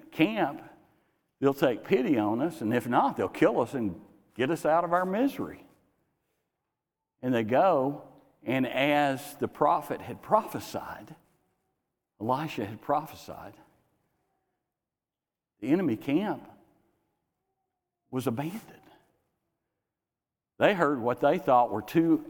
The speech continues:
enemy armies coming in around them, and they took off, and they scattered junk for several miles in the desert as they ran away to go home to Syria. And so what did these guys do?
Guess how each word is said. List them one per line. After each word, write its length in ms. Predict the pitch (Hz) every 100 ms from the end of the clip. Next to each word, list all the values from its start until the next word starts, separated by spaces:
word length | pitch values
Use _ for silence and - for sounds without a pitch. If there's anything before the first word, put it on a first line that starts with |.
| -
enemy 400 | 139 165 147 131
armies 560 | 113 135 185 156 104 -
coming 320 | 151 131 127
in 200 | 127 131
around 420 | 110 110 160 214
them, 200 | 107 107 - - - _
and 140 | 107 117
they 160 | 160
took 260 | 214 123 110
off, 360 | 127 190 156
and 220 | 120 117 107 - -
they 220 | - 147 233
scattered 520 | - 139 131 127 117
junk 440 | 95 151 196 170
for 120 | -
several 360 | 107 151 156 143
miles 420 | 131 170 214 135
in 100 | 127
the 120 | 123
desert 440 | 117 160 226 160 117
as 140 | 110
they 140 | 127 196
ran 240 | 156 120
away 400 | 113 117 139 143 - - _
to 80 | 131
go 240 | 143 151
home 300 | 151 165 165
to 60 | 156
Syria. 640 | 156 220 269 107 85 107 - _ _ _ _ _ _ _ _ _ _ -
And 80 | 107
so 180 | 151 143
what 200 | 139 160
did 100 | 160
these 200 | 160 147
guys 360 | 139 147 139
do? 360 | 123 170 - -